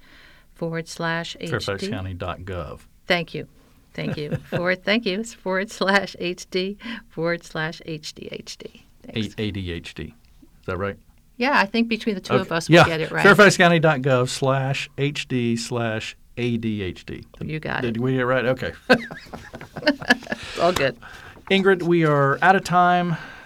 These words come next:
Speaker 2: Fifteen, thirty second kind of final wrap up. We've had a, a good conversation about the Adult Day Healthcare Center at Mount Vernon. And again, there's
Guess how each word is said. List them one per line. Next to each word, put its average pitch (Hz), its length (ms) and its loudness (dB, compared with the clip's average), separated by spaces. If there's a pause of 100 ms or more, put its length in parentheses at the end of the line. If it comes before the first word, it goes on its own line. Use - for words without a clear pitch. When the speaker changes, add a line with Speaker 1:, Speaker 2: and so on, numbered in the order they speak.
(220)
Speaker 2:
Fifteen, 170 540 -2
thirty 160 300 0
second 147 520 -4
kind 139 200 -2
of 131 100 -4
final 127 340 -2
wrap 98 280 -4
up. 82 240 -6
We've 107 240 -8
had 117 320 -4
a, 98 340 -6
a 87 220 -14 (100)
good 143 200 -2
conversation 135 640 -4
about 101 380 -6
the 92 220 -10
Adult 113 340 -8 (140)
Day 110 300 -4
Healthcare 123 480 -8
Center 113 360 -6
at - 80 -10
Mount 104 220 -8
Vernon. 110 360 -2
And 90 100 -8
again, 98 240 -8
there's 92 220 -8